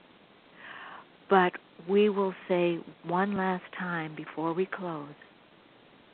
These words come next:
are you of the destructive phase?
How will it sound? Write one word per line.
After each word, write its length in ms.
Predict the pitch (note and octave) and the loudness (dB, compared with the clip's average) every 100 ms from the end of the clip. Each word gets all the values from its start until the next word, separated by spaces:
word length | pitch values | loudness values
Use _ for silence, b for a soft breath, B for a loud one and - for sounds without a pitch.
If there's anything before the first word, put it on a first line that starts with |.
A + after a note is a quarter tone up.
| - B B B B B B B - - - - - - | -20 B B B B B B B -20 -20 -20 -20 -2 4
are 260 | E3 E3+ | 4 4
you 460 | D#3+ F3 F#3 F#3 F3 - B B B - - - - | -2 -2 0 0 -2 -8 B B B -20 -20 -20 -4
of 260 | E3+ D#3+ D#3+ - - - - | 2 2 2 -4 -20 -20 -4
the 140 | E3+ E3 | -2 -2
destructive 640 | F3 - - D#3+ - - A3 - | -4 -10 -2 0 0 -6 -6 -4
phase? 360 | A3+ A#3+ C4+ | -2 0 -2